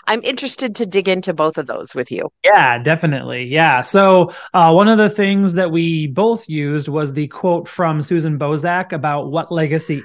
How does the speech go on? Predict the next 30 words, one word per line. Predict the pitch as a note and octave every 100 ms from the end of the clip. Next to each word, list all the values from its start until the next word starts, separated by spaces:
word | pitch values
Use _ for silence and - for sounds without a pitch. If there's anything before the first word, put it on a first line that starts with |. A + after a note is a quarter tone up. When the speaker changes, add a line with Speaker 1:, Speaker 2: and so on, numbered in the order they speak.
| -
Speaker 2:
is. | C#3 B2+ D3+ - - - - -
And | E3 D#3
I |
really, | D3+ D3 A3 A#3 G#3
really | G3 F3
liked | E3 D#3 D#3
that | D#3
definition. | C#3+ D3 D#3 D3 D3+
I | C#3+
have | D3+ B3
it | E3+
pulled | E3+
up. | D#3+ D#3 _
I'm | F#3+ F3+
gonna | G#3+
read | G#3 E3+
the |
pertinent | C#3 F3 F3+ D#3+ C3+
parts | D3+ D3+
of | D#3
it | C#3+
really | D#3 C#3+ C3+
quick. | E3 D3+ - - - - - -
Uh, | -
legacy | G#3+ A#3 A#3 A#3+
is | G#3+
about | F#3+ E3+ D3
life | E3+ F3 E3
and | D3+ D3+
living. | D#3 D3 -